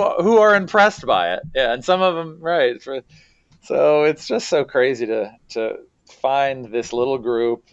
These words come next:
such a small community. Um, but hey, you know, when we're all on Twitch at the same time, it seems like a, a gigantic, uh, group of people. <laughs>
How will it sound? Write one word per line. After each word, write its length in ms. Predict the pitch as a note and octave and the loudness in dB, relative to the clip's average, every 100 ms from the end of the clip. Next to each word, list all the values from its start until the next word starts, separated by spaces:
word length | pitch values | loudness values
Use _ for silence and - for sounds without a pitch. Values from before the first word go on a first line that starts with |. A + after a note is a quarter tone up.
| G2+ | -16
such 240 | - A#2+ | -8 -8
a 80 | A#2 | -8
small 300 | - B2 A#2+ | -8 -6 -6
community. 760 | - A#2+ A#2 A2+ G#2+ G2+ G2+ - _ _ _ - | -6 -12 -10 -10 -8 -8 -8 -12 _ _ _ -16
Um, 680 | - A2 A2+ A2+ A2 G#2+ G2+ - F#3 | -6 -4 -2 -2 -6 -14 -18 -20 _
but 120 | A2 - | -20 -8
hey, 380 | B2 C#3 D3+ B2 | -2 0 -2 -4
you 60 | |
know, 380 | A#2+ C3 D3 D#3 | -4 -2 -4 -6
when 120 | C#3 | -8
we're 160 | A#2+ B2 | -2 2
all 220 | A#2+ C3+ | 4 4
on 160 | C#3+ C3+ | 2 0
Twitch 300 | - C#3 C#3+ | -4 -4 -4
at 80 | C3 | -8
the 80 | |
same 260 | - C3+ C3 | -8 -8 -6
time, 400 | B2 C#3 D3 D#3+ | -2 0 0 -2
it 100 | A2+ | -8
seems 280 | - A#2+ A2+ | -12 -12 -8
like 160 | A2 | -6
a, 160 | G#2 G2+ _ _ _ - | -8 -10 _ _ _ -14
a 80 | |
gigantic, 680 | G#2+ A#2+ A2 G#2+ B2+ D3 F#2 - - - G#2 | -6 -2 -2 -2 -2 -2 -6 -10 -20 -12 -10
uh, 40 | |
group 280 | F#2 A#2 A2 | -8 -10 -10
of 140 | F#2+ | -16
people. 500 | - G#2+ F#2+ E2+ G2+ | -12 -12 -8 -8 -8
<laughs> 80 | - | -12